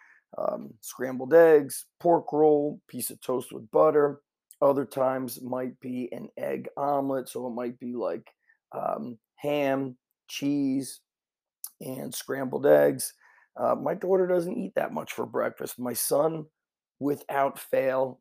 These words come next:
devours his breakfast, and it's usually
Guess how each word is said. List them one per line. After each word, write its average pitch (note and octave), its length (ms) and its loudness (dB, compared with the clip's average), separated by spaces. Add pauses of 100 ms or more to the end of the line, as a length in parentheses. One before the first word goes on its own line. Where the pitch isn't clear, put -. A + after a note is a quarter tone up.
(120)
devours A#2+ 640 -2
his A2+ 180 -6
breakfast, - 720 -6
and A#2 160 -8
it's G#2 140 -14
usually A#2+ 440 -6